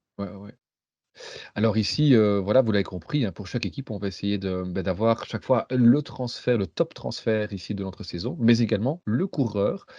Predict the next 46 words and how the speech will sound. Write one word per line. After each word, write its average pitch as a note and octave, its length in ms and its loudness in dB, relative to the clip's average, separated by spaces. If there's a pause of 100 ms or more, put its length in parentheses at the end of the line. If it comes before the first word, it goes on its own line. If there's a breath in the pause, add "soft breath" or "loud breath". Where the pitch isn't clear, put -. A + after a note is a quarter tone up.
(340 loud breath)
euh, F#2+ 420 0
qu'on G2 220 -6
va, A2 320 2
euh, F#2 240 0
suivre A2+ 480 -2
particulièrement G2 500 -4
parce - 220 -8
qu'il A#2+ 100 0
y A2+ 60 0
a - 20 -2
quelque G#2 100 -12
chose A#2+ 220 -6
qui - 160 -4
est, A2 160 0 (260 soft breath)
euh, G#2 200 -2
soit - 340 -2
intéressant, F2+ 480 -8
soit - 160 -8
simplement F#2 420 -8
curieux. G2 480 -2 (200)
On F#2 100 -2
vient G2+ 220 0
de G#2 40 -6
faire G2+ 220 -4
l'exercice G2 320 -4
avec G2+ 160 -4
Alpecin. G2+ 440 0 (420 loud breath)
Deuxième A#2+ 480 6
équipe A#2+ 300 -4 (140)
de F#2 320 -2
cette, - 380 -8
euh, F#2 220 -2 (260 loud breath)
saison G2+ 400 -4
en F#2 80 -2
World F2 160 -6
Tour, C#3+ 240 -4
c'est - 360 -2
Arkea. B2+ 640 2 (420 loud breath)
Arkea G#2 460 -2
qui - 140 -8
est F2+ 40 -2
rejoint F#2+ 240 -2
par E2+ 200 -6
B A#2+ 180 0
N G2+ 160 2
B A#2 140 4